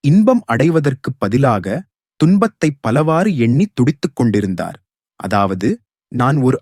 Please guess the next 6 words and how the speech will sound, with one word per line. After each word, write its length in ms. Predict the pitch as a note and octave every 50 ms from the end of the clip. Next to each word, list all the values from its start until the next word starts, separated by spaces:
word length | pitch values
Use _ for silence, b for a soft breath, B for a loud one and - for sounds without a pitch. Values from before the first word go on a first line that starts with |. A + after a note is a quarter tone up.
| -
ஆண்மகனை 600 | G#2 A2 D3 G3+ A3+ A3 G3+ F#3 F3 E3+ D#3+ D3
வேண்டியல்லவா 800 | A#2+ A2 A#2+ C#3+ F#3+ F#3+ G3 E3+ C#3 A2+ G#2 F#2 F2 F2+ G#2+ F3 - _ _ _ _ _ _ -
புத்திரகாமேஷ்டி 800 | A2 A#2 A2+ A#2+ D#3+ F3 D#3+ F3 E3+ E3+ E3+ E3+ E3+ - - -
யாகம் 460 | G3 D3+ A#2+ A2+ C3+ D#3+ F3 F3 D3 A2
வளர்த்தேன். 580 | G#2 G2+ G2 - - _ - G2 F2+ F2 - - _ _ _ _ _ _
ஆனால், 500 | - F#2+ F#2+ F#2+ F#2+ F#2+ G#2 D3+ A3+ B3